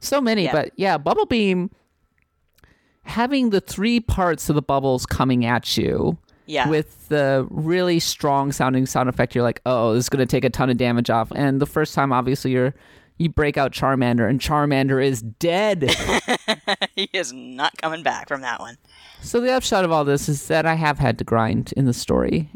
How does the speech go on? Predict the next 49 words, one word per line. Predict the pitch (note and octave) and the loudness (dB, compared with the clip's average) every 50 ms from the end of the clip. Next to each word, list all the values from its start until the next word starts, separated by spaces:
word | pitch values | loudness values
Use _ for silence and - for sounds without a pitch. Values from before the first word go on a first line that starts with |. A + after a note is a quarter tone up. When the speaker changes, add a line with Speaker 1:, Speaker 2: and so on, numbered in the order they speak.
| - - | -4 -2
Speaker 1:
in | D3 C3+ B2+ | 0 2 2
the | B2 B2 | 2 0
original | - - - - - - | -2 -2 -2 -2 -4 -4
Pokemon. | - - - - - - - - - - E3+ E3+ F#3+ - | -4 -4 -6 -6 -4 -4 -4 -4 -2 -4 -4 -6 -4 -2
And | - D#3 | -2 0
in | D3 D3 | 0 0
Speaker 2:
Yeah. | C#3+ | 0
Speaker 1:
fact, | D3 D3+ C#3 C#3 - - | 0 0 0 0 -2 -2
there | D3 C#3 C3 C3 C3 | 0 0 2 2 2
was | C3 C3 C3 C3 - | 2 0 0 -2 -4
a | C#3 | -6
fair | - - - C3 B2+ | -4 -2 0 0 0
amount | B2 B2 A#2+ - - | 0 0 0 -2 -2
of | - | -4
grinding, | - - - - - - - D#3+ - - - F3+ - _ _ _ _ _ _ _ _ _ _ _ _ | -2 -2 0 0 0 0 -2 -2 -2 -2 -2 -4 -4 _ _ _ _ _ _ _ _ _ _ _ _
uh, | - E3 D#3 C#3+ | -2 0 0 0
especially | - - - - D3 D3 - - - D#3 D3+ D3 D3 C#3+ C#3+ C#3+ C#3+ C#3+ - - | -2 -4 -4 -2 -2 -2 0 0 0 2 2 2 2 2 2 2 2 2 0 0
in | - C#3+ C#3 C#3 | 0 2 2 2
the | C3+ | 0
first | - - - D3+ C#3 C#3+ - - | -2 -2 0 0 0 0 0 -2
three | - D#3 D3+ | -2 -2 0
games | C#3 C#3 D3+ E3+ F#3+ F#3+ - | 0 0 0 0 0 0 2
of | F3 | 2
the | F3 F#3 | 0 0
series, | - - F3+ G3+ A3+ B3 A#3+ A3+ | 0 0 0 2 0 0 0 0
I | A3 | 0
would | A#3 A#3+ A#3+ | 0 -2 -2
say, | - - A#3+ A#3+ B3 A#3+ | -2 0 0 0 0 0
because | A#3+ F3+ F3+ - F#3 D#3+ D#3 D3+ C#3+ C#3+ C#3+ C#3 C#3+ - - | 0 -2 -2 0 0 2 2 2 2 2 0 0 -2 -4 -4
you | D3+ D3 D3 | -2 0 2
would | C#3+ D3 | 2 2
have | D3+ D3 C#3 C#3 C#3+ - - | 2 0 0 -2 -2 -4 -8
to, | - - D3+ C#3+ C#3+ C#3 C#3 C3+ C3+ C3+ C3+ _ _ _ _ _ _ _ _ _ _ _ - D3 - | -6 -2 0 2 2 2 2 2 0 0 -2 _ _ _ _ _ _ _ _ _ _ _ -10 -4 -2
getting | - G#3 A3 A3+ A3+ A3 | 0 0 2 2 2 2
to | - G3+ | 0 -2
the | F#3+ | -2
point | - - G3 E3+ F3 D#3+ A#2+ | -2 0 2 2 2 2 0
of | B2+ C#3 | 0 0
being | - C#3 C#3+ | 0 2 2
able | C#3 C3+ C3+ | 2 2 2
to | C#3 C#3 | 0 0
take | - D#3+ C3 - | 0 0 0 2
on | C3+ B2 C3 | 2 0 2
the | C3 B2+ | 2 2
Elite | B2 B2 C3 B2 - | 2 2 0 0 -2
Four | - - - - - - - | -4 -2 0 0 0 0 -2
definitely | - - - - - - - - B1+ | -2 -2 -4 -2 0 0 0 2 2
required | C#2 F3 - - - - - B1+ C2 - - | 0 0 0 0 -2 0 0 0 -2 -2 -2
grinding | - - - - - - - - - F3 F3+ | -2 -2 -2 0 -2 -2 -2 -2 -2 -2 -2